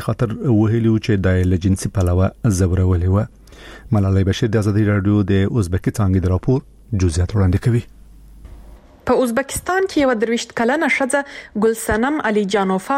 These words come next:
Speaker 2: شای په پنځو کلونو باندې محکومه سوې وای. پر دې تور و چې هغه دوه سړي وهلي چې دا یې په جنسي توګه ځورولې. خلک حیران دي چې آیا پر علي جانوفا د دغو کسانو د وهلو په خاطر په پولیسو کې قضیه ثبت سوه یا که له دې خاطره چې د ازبکستان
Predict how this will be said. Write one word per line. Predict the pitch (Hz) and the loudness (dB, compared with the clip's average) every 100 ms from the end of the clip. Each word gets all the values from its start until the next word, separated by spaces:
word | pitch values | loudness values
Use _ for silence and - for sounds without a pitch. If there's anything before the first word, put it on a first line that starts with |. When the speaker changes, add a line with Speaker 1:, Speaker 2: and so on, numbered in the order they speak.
| 277 | -2
Speaker 2:
شای | 277 262 262 | -2 -2 -2
په | 247 240 233 | -2 -2 0
پنځو | 202 190 294 302 | 0 0 -2 0
کلونو | 220 196 196 | 0 0 0
باندې | 190 190 | 0 -2
محکومه | 190 - 196 190 | -4 -2 -2 0
سوې | 185 170 170 | -2 -2 -4
وای. | 175 - - - - - | -8 -12 -14 -14 -8 -4
پر | 240 208 | -2 0
دې | 311 320 | -2 0
تور | 311 294 | 0 0
و | |
چې | 294 294 262 | -2 0 0
هغه | 254 254 | 0 -2
دوه | 202 240 | -2 -4
سړي | - 202 226 180 | 0 0 2 0
وهلي | 214 247 | 0 -2
چې | - 214 | -2 -2
دا | 220 | 0
یې | 233 226 | 0 0
په | 196 185 | -2 -2
جنسي | 180 285 | -2 -4
توګه | 277 220 214 214 202 | 0 0 0 -2 -2
ځورولې. | 170 165 170 170 - _ - - | 0 0 -2 -6 -10 _ -10 -4
خلک | 269 277 | -2 -2
حیران | 220 202 240 262 | 0 0 0 0
دي | 247 | -2
چې | - - | -4 -2
آیا | 214 226 226 | -2 -2 -4
پر | 220 202 | -2 0
علي | 190 185 | 0 0
جانوفا | 190 180 175 240 240 - - - 208 | -2 -2 -2 -4 -6 -14 -14 -8 -2
د | 240 | -2
دغو | 311 330 302 | 0 -2 -2
کسانو | 240 302 302 262 | -4 -2 -2 0
د | 196 | 0
وهلو | 185 254 294 247 | 0 -2 -2 -4
په | |
خاطر | 214 202 262 262 | -4 -4 -4 -4
په | 233 | -4
پولیسو | 220 220 254 247 | -2 -2 -2 -4
کې | 254 247 226 | -4 -2 -2
قضیه | 196 226 226 | 0 -2 -2
ثبت | 233 - | -8 -4
سوه | 220 214 - - - 247 | -4 -4 -8 -12 -2 0
یا | 311 320 | 0 0
که | 277 | -2
له | 220 | 0
دې | 196 302 - | 0 -2 0
خاطره | 202 202 170 | -2 -2 -2
چې | 156 - 220 | -2 -2 0
د | 269 262 | 0 -2
ازبکستان | 226 - - 311 294 | -4 -6 -6 -4 -2